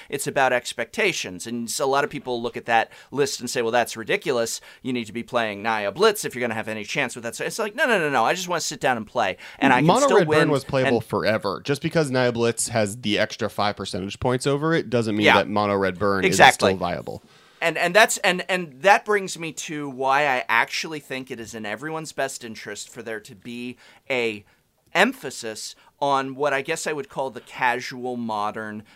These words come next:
Speaker 1: player, because what y-, we need in Modern is a little bit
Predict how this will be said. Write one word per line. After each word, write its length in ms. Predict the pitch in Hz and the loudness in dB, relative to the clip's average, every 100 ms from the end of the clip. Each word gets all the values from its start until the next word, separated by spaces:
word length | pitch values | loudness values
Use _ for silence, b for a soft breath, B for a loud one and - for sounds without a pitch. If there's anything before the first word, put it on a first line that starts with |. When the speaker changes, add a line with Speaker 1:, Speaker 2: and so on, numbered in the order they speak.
| b | b
Speaker 1:
player, 520 | - 139 135 123 101 | -10 -2 0 0 -6
because 340 | 92 101 120 110 | -10 -14 -16 -14
what 380 | 113 156 208 - | -4 -2 -2 -6
y-, 200 | 127 113 123 | -20 -20 -14
we 180 | 156 | -12
need 300 | 170 165 160 | -10 -8 -6
in 140 | 139 117 | -6 -4
Modern 580 | 117 127 123 101 90 92 b b | -2 0 -2 -4 -10 -16 b b
is 400 | 143 123 113 - - | -6 -6 -6 -12 -8
a 100 | 127 | -8
little 720 | 123 120 135 175 196 190 151 - | -8 -10 -6 -2 -2 -2 -8 -6
bit 280 | 147 147 | -6 -6